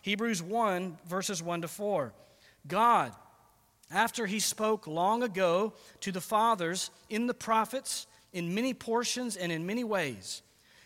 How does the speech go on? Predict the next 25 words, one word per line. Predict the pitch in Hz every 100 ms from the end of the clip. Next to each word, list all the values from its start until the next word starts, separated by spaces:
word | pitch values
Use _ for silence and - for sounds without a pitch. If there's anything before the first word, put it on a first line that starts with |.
| -
in | 190
these | 190 196 160
last | 170 247 254 - -
days | 147 131 139 143 - - - -
has | - 170
spoken | - - 233 262 269 247
to | 240 214
us | 196 190 - -
in | 180 180
his | 156 160 151
Son, | - - 170 160 123 92 _ _ _ _ - -
whom | 202
he | 196 180
appointed | 170 233 240 208 190
heir | 208 214 233 240
of | 190 165
all | 208 247
things, | 233 226 190 139 110 - - _ _ - -
through | - 220 254
whom | 196 247 226
also | 214 233 - 247
he | 202 220
made | 202 233 190
the |
world. | 170 196 269 156